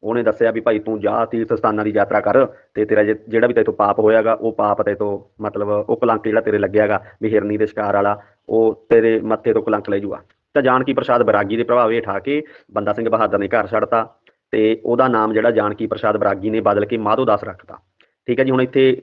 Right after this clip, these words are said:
ਬਚਪਨ ਦਾ ਨਾਮ ਉਹਨਾਂ ਦੇ ਲਛਮਣ ਦੇਵ ਸੀ ਜਾਂ ਦਾਸ ਸੀਗਾ। ਤੇ ਜਦੋਂ ਹਿਰਨੀ ਦਾ ਸ਼ਿਕਾਰ ਕੀਤਾ, ਘਟਨਾ ਦਾ ਬੜਾ ਡੂੰਘਾ ਪ੍ਰਭਾਵ ਪਿਆ ਤੇ ਇਹ ਫਿਰ ਇਹਨਾਂ ਨੇ ਘਰ ਛੱਡਣ ਦਾ ਫੈਸਲਾ ਕੀਤਾ ਸੀ। ਤੇ ਜਾਨਕੀ ਪ੍ਰਸਾਦ ਬੈਰਾਗੀ ਨਾਂ ਦੇ ਬੰਦੇ ਦੇ ਪ੍ਰਭਾਵ ਹੇਠ ਆ ਕੇ ਇਹਨਾਂ ਨੇ ਘਰ ਛੱਡਿਆ ਤੇ ਇਹਨਾਂ ਦਾ ਨਾਮ ਵੀ ਚੇਂਜ ਕਰਕੇ ਉਹਨੇ ਮਾਧੋ ਦਾਸ ਰੱਖਤਾ। ਮਾਧੋ ਦਾਸ ਬੈਰਾਗੀ,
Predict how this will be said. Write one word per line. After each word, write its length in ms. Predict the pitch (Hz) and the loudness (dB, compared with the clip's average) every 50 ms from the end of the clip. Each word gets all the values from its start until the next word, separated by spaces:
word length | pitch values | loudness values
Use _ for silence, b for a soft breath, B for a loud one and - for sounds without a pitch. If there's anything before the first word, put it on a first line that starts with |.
| - - | -6 -2
ਬਚਪਨ 360 | 104 110 107 - - 120 117 | -2 -2 0 0 0 0 2
ਦਾ 80 | 120 | 2
ਨਾਮ 240 | 120 117 117 117 113 | 2 2 0 0 0
ਉਹਨਾਂ 160 | 117 117 123 | -2 -2 0
ਦੇ 220 | 117 117 113 107 101 | 0 0 0 0 0
ਲਛਮਣ 360 | 107 110 101 - 113 107 107 | 0 0 0 0 -2 -4 -2
ਦੇਵ 200 | 101 104 101 104 | 0 0 0 0
ਸੀ 120 | 95 - 113 | -2 -2 -2
ਜਾਂ 120 | 107 113 | 0 0
ਦਾਸ 220 | 101 98 98 98 - | 0 0 -2 -4 -4
ਸੀਗਾ। 260 | 113 107 113 113 b b b b b b _ _ | -4 -4 -4 -4 b b b b b b _ _
ਤੇ 360 | - 104 101 101 101 98 - - | 0 2 4 4 2 2 -2 0
ਜਦੋਂ 220 | 101 113 110 120 113 | 2 4 4 4 4
ਹਿਰਨੀ 280 | 110 104 98 104 107 | 2 0 0 2 2
ਦਾ 80 | 110 113 | 2 2
ਸ਼ਿਕਾਰ 280 | 113 - - 117 113 113 | 0 0 0 0 0 -2
ਕੀਤਾ, 520 | - 117 117 - 120 117 113 113 - _ _ _ - 131 | -4 -4 -2 0 2 2 2 0 -4 _ _ _ -2 -2
ਘਟਨਾ 240 | 117 113 110 104 104 | -2 -2 -2 -4 -2
ਦਾ 320 | 104 104 104 104 101 - _ _ _ | -2 -2 -2 -4 -6 -10 _ _ _
ਬੜਾ 300 | 107 104 104 104 101 101 | -6 -4 -2 -2 -2 -4
ਡੂੰਘਾ 260 | 104 98 107 110 117 117 | -4 -6 -4 -2 -2 0
ਪ੍ਰਭਾਵ 260 | - 113 113 107 98 | 2 2 2 2 2
ਪਿਆ 220 | - 104 104 117 - b b b b b b b b _ | 0 -2 -2 -2 -4 b b b b b b b b _
ਤੇ 180 | - 135 131 - - | -2 -2 -2 0 -2
ਇਹ 160 | 135 135 - | -2 -2 -2
ਫਿਰ 320 | - _ _ - 139 131 | -4 _ _ -2 0 2
ਇਹਨਾਂ 160 | 139 135 139 | 2 4 2
ਨੇ 60 | 139 135 | 2 2
ਘਰ 160 | 139 135 123 | 0 0 0
ਛੱਡਣ 180 | - 107 104 | 0 -2 0
ਦਾ 80 | 107 107 | 0 2
ਫੈਸਲਾ 260 | 107 104 98 107 107 | 2 2 2 0 -2
ਕੀਤਾ 240 | 107 110 107 110 110 | -2 -2 -2 -2 -2
ਸੀ। 140 | 110 113 - - _ _ _ _ B B B B B B B _ _ - | -2 -4 -8 -12 _ _ _ _ B B B B B B B _ _ 0
ਤੇ 320 | 107 104 101 101 101 101 113 | 2 2 2 2 0 -2 -2
ਜਾਨਕੀ 520 | 107 117 113 117 117 123 120 131 131 131 | 0 2 2 2 0 0 -2 -2 -2 -2
ਪ੍ਰਸਾਦ 340 | 127 117 110 - 113 110 107 | -2 -2 0 0 2 2 2
ਬੈਰਾਗੀ 360 | 104 110 110 104 104 98 110 | 4 2 2 2 2 0 -2
ਨਾਂ 140 | 107 107 107 | -2 0 0
ਦੇ 80 | 104 104 | 0 0
ਬੰਦੇ 260 | 101 101 98 104 101 | 0 -2 -2 -2 -2
ਦੇ 180 | 101 101 98 | -2 -4 -6
ਪ੍ਰਭਾਵ 340 | 95 98 104 110 110 110 101 | -4 -2 0 0 2 2 2
ਹੇਠ 140 | 104 104 110 | 0 -2 -2
ਆ 60 | 107 | -4
ਕੇ 80 | 101 104 | -6 -4
ਇਹਨਾਂ 60 | 101 | -4
ਨੇ 160 | 104 101 107 | -4 -2 -2
ਘਰ 60 | 104 | -4
ਛੱਡਿਆ 280 | 98 - 101 101 110 110 | -4 -4 -4 -2 -4 -4
ਤੇ 360 | 113 - _ _ _ - 143 | -6 -10 _ _ _ -4 -2
ਇਹਨਾਂ 140 | 139 135 139 | 2 2 2
ਦਾ 60 | 135 | 2
ਨਾਮ 220 | 131 120 113 113 110 | 4 2 2 0 0
ਵੀ 80 | 117 | -2
ਚੇਂਜ 200 | 113 117 107 104 | -2 -2 -2 -2
ਕਰਕੇ 260 | 104 104 101 - - | 0 -2 -2 -2 -4
ਉਹਨੇ 140 | 107 107 107 | -4 -4 -2
ਮਾਧੋ 300 | 107 104 107 107 123 120 | 0 2 2 4 4 4
ਦਾਸ 200 | 117 120 101 104 | 2 2 2 0
ਰੱਖਤਾ। 240 | 101 101 - - 117 | -2 -4 -4 -4 -4
ਮਾਧੋ 300 | 110 113 113 117 135 131 | 0 0 2 2 4 4
ਦਾਸ 180 | 123 113 - 123 | 4 2 2 2
ਬੈਰਾਗੀ, 400 | 107 104 104 101 101 104 98 | 0 -2 -2 -2 -4 -8 -14